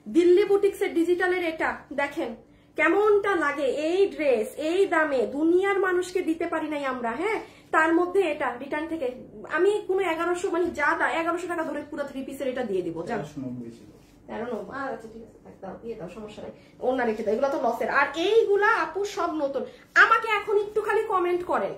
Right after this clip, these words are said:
Speaker 1: আমাকে একটু comment, আমি বেশি product নিয়ে ফেলছি একদিনে, এখন কিছু করার নেই আপু। Product অনেকগুলো, but কোনোটারই quantity নেই। আমাকে একটা জিনিস একটু comment করে বলেন, আগে এগুলো দেখবেন না আগে লসের এগুলো দেখবেন?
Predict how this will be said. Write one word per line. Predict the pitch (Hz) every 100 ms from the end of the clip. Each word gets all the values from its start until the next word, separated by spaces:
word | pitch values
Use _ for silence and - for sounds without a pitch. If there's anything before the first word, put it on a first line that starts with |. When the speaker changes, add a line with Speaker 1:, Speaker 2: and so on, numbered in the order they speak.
| -
Speaker 1:
আমাকে | 349 381 403 403
একটু | 403 - 415
comment, | 403 349 359 370
আমি | 285
বেশি | 269 277 - 403
product | 320 269 269
নিয়ে | 254 233
ফেলছি | 226 208
একদিনে, | 202 196 196 190
এখন | 330
কিছু | 349 381 403
করার | 359 311 330
নেই | 285
আপু। | 247 220 - - - 226
Product | 339 349 381 415
অনেকগুলো, | 453 392 392 392 415
but | 403 -
কোনোটারই | 381 440 440 440 415 403
quantity | 359 285 269 269 247
নেই। | 208
আমাকে | 277 302 349 415
একটা | 415 349 - 427
জিনিস | 415 415
একটু | 415 -
comment | 359 311 330 330
করে | 339 330
বলেন, | 262 254 392 - - _ -
আগে | 294 359
এগুলো | 381 359 403 415
দেখবেন | 415 415 415
না | 392
আগে | 330 320
লসের | 320 269 - 226
এগুলো | 208 220
দেখবেন? | 180 175 170 170